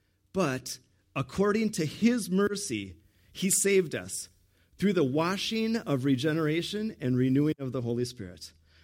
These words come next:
whom he poured out on us abundantly through Jesus Christ our Savior,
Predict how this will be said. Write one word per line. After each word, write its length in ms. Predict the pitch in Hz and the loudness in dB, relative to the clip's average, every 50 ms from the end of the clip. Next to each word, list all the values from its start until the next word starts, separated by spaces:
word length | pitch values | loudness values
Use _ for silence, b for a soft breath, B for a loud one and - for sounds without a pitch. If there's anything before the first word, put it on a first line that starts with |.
| b | b
whom 260 | b - 202 214 208 185 | b 0 2 2 2 2
he 220 | - - 190 170 | 2 0 -2 -2
poured 440 | - - - 190 208 214 214 202 202 - | -2 -4 -4 0 2 4 4 2 0 0
out 280 | 175 175 196 208 202 - | 0 2 2 0 -2 -2
on 240 | - 147 151 156 160 156 | -2 0 0 0 0 -2
us 260 | - 175 185 175 - - | -2 -4 -2 -2 -4 -4
abundantly 800 | 143 131 110 160 160 160 170 160 147 127 123 104 104 110 104 - b b b b b b b b b _ | -4 -4 0 0 0 2 2 0 0 -2 -2 -6 -6 -8 -8 -12 b b b b b b b b b _
through 160 | - 135 143 131 | 0 2 2 2
Jesus 480 | 113 139 156 160 156 156 151 131 - | 4 4 2 2 2 2 -2 -6 -6
Christ 320 | - 143 135 127 120 - 120 | -4 -4 -4 -4 -4 -6 -6
our 160 | 110 110 120 | -6 -6 -6
Savior, 580 | - - 123 113 104 101 90 104 - 95 90 | -8 -6 -4 -4 -4 -4 -6 -10 -14 -16 -16